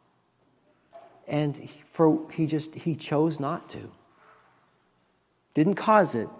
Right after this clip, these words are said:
but he didn't stop it. And so it's okay to feel pain. It's okay to hurt.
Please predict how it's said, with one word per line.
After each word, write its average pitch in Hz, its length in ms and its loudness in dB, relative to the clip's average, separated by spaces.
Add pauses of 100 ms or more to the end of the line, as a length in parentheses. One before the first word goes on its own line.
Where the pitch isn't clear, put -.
(300)
but 147 100 -4
he 151 100 4
didn't 185 220 4
stop 180 440 -6
it. - 140 -16 (1700)
And 160 220 2
so 160 680 6 (2500)
it's - 220 -6
okay 175 360 6
to 160 80 2
feel 147 240 -2
pain. 107 460 -8 (800)
It's 127 200 -6
okay 143 320 0
to 139 80 -4
hurt. 131 340 -8